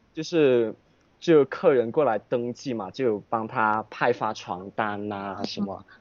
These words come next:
Speaker 1: 打扫一下清洁啊，
Speaker 2: 嗯。
Speaker 1: 组织活动呀，就这些。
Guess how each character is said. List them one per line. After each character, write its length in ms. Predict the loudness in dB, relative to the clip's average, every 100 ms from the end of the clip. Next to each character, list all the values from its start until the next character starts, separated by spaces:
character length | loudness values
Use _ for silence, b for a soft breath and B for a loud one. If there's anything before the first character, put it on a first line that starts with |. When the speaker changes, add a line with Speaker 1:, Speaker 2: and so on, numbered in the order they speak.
| _
Speaker 1:
打 200 | 0 0
扫 240 | 0 -2
一 140 | 0 -2
下 220 | 0 -2
清 400 | -2 -6 -6 -8
洁 280 | -8 -6 -2
啊， 280 | -4 -6 -10 _
Speaker 2:
嗯。 140 | 0 2
Speaker 1:
组 180 | 2 0
织 220 | 2 2
活 320 | 6 6 6
动 320 | 6 4 4
呀， 160 | 2 0
就 160 | -2
这 100 | -2
些。 300 | 0 2 0